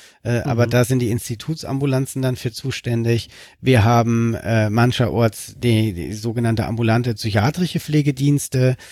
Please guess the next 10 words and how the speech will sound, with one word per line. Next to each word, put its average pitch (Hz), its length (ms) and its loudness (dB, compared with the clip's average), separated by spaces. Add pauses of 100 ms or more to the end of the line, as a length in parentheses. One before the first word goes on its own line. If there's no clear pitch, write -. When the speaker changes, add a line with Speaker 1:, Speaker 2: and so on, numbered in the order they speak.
(300)
Speaker 1:
die 135 140 4
die 135 120 0
Begleitung 120 580 2
dann 117 140 2
zu 107 200 -2
Hause 113 340 0
weiter 107 420 0
betreiben, 107 600 -4
aber 110 380 -4
auch 110 300 -4